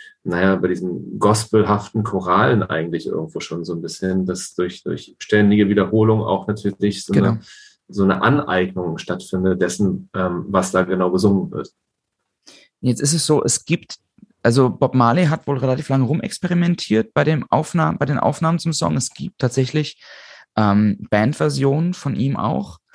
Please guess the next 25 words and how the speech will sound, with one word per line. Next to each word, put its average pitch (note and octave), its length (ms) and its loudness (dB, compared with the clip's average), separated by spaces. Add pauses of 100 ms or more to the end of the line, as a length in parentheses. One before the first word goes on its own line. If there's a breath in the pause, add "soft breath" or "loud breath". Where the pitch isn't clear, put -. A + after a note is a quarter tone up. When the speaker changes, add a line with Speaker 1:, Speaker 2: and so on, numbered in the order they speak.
(260 soft breath)
Speaker 2:
ähm, A#2 240 4
mit B2+ 120 2
den B2 160 2
Wailers B2+ 420 2
zusammen, A#2+ 600 -2
die D#3 180 -6
mir F3 220 4
dann D#3 200 0
aber, - 320 -2
um - 100 -4
ehrlich C#3 260 -4
zu D3 100 -8
sein, D#3 220 2
dann C#3 140 0
wieder E3 200 2
zu - 280 -6
poppig - 420 -6
ist - 160 -8
fast F#2 260 -4
schon. G#2 180 0
Die - 60 -2
ist - 120 -4
dann D3 140 2
wieder C#3 220 2
zu, G3 580 0